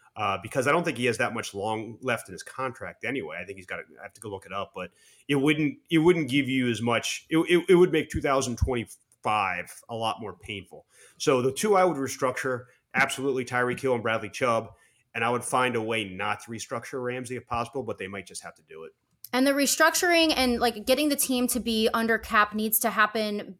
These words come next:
Speaker 2: you know, prior to the start of the new N F L year. Was that March thirteenth? It has to happen prior to that?
Speaker 1: Yeah, it is. I
Speaker 2: Okay.
Speaker 1: believe it's three weeks from today, which would be March the thirteenth.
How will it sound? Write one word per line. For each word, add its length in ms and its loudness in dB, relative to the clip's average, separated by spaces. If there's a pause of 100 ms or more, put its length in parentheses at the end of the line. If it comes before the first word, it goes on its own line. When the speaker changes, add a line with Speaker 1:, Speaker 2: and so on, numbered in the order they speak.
Speaker 2:
you 100 -2
know, 60 -2
prior 440 2
to 160 -2
the 100 -2
start 440 4
of 580 0
the 120 0
new 220 0
N 140 -4
F 140 -4
L 160 4
year. 520 -2 (320)
Was 60 -12
that 120 2
March 200 0
thirteenth? 420 -6
It 80 -2
has 140 0
to 60 -2
happen 260 0
prior 200 0
to 120 -10
that? 260 2 (320)
Speaker 1:
Yeah, 280 2
it 140 2
is. 220 2
I 240 0
Speaker 2:
Okay. 80 -6
Speaker 1:
believe 420 0
it's 140 -2
three 460 -4
weeks 280 0
from 140 -6
today, 480 0
which 540 -2
would 340 -2
be 720 -2
March 280 0
the 60 -14
thirteenth. 440 -6